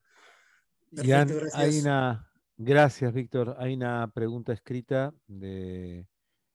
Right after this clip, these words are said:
Speaker 2: en el chat de Ana María, que dice, "¿Considera que el diálogo con otras tradiciones religiosas ayudaría para ampliar nuestro entendimiento de la palabra de Dios?"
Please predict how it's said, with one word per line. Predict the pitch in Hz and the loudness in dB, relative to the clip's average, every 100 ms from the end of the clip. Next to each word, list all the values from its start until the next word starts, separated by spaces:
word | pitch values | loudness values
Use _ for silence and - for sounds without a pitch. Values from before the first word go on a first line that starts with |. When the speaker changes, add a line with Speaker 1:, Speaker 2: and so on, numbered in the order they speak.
| _ | _
Speaker 2:
en | 90 92 | -12 -10
el | 95 | -10
chat | - 135 120 120 _ _ _ | -4 0 0 -2 _ _ _
de | 104 | -8
Ana | 104 104 | -6 -4
María, | 104 107 120 120 123 _ | -4 -4 -4 -4 -6 _
que | - | -12
dice, | 113 107 117 | -10 -10 -10
"¿Considera | - 117 110 127 139 156 | -6 -6 -6 -4 -2 -2
que | 139 123 | -2 -6
el | 117 | -6
diálogo | 110 135 139 123 110 | -2 -2 -2 -4 -6
con | 113 | -10
otras | 123 123 123 107 | -12 -12 -12 -12
tradiciones | 104 98 95 - 120 110 | -10 -10 -10 -10 -8 -8
religiosas | 101 90 127 120 117 95 - _ | -8 -8 -8 -8 -8 -10 -14 _
ayudaría | 107 101 117 110 117 143 131 | -8 -6 -4 -4 -2 -2 -4
para | - 101 101 | -4 -8 -8
ampliar | 95 104 120 127 | -10 -8 -6 -6
nuestro | 113 101 101 | -10 -12 -12
entendimiento | 92 98 92 92 110 127 117 107 | -12 -14 -12 -12 -10 -12 -10 -12
de | |
la | 95 | -10
palabra | 92 92 101 98 | -10 -10 -8 -8
de | 98 95 | -8 -8
Dios?" | 104 127 - - _ | -10 -10 -12 -20 _